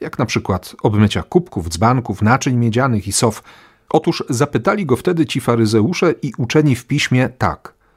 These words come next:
„Dlaczego twoi uczniowie nie idą za tradycją przodków i jedzą chleb nieobmytymi rękami?” On im odpowiedział:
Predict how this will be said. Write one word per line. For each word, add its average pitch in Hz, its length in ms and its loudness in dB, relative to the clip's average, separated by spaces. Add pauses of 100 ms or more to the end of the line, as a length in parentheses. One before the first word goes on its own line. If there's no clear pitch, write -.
(460)
„Dlaczego 143 380 2
twoi 104 300 0
uczniowie 110 680 0 (200)
nie 123 160 4
idą 135 440 0
za 120 160 2
tradycją 117 580 0
przodków - 640 -6 (420)
i 120 100 0
jedzą 147 360 4
chleb 120 380 -2 (180)
nieobmytymi 139 840 2
rękami?” 95 560 -2 (600)
On 104 120 2
im 107 180 2
odpowiedział: 98 640 0